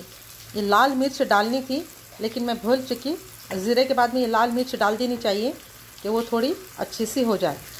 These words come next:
बस उसका, ये तेज़ नहीं होगी, फीकी है, इसका taste थोड़ा सा इसके अंदर उतरेगा।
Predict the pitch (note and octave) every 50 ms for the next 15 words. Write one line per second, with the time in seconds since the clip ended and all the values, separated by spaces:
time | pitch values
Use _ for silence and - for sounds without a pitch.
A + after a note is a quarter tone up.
0 | - - - - - - - - - - - - - - - B3 A3+ C#4 C4 B3+
1 | C4+ C4 - - D#4+ D#4+ D#4 D#4+ - - C4 A#3 D4 E4 E4 - D4 E4 F4+ D4+
2 | D#4+ E4 D#4 D4 C#4 C4 A3 B3+ C4 C4 - C4 B3+ B3+ - C#4 C#4+ B3+ B3 A#3+
3 | C#4 - - - - - - - - - - - - - - - - - - A3+
4 | A3 - - B3+ C4 C4 C4+ C#4 C4+ - - - - - - - - - - -
5 | - - - - - - - A3+ B3+ B3+ B3+ - - - - A#3+ A#3+ B3 B3 C4
6 | B3+ B3+ B3+ C4 A#3+ A#3 - B3+ A#3+ A#3+ C4 C4 A3+ A3+ B3 A3+ A#3 A3+ A#3+ B3+
7 | D4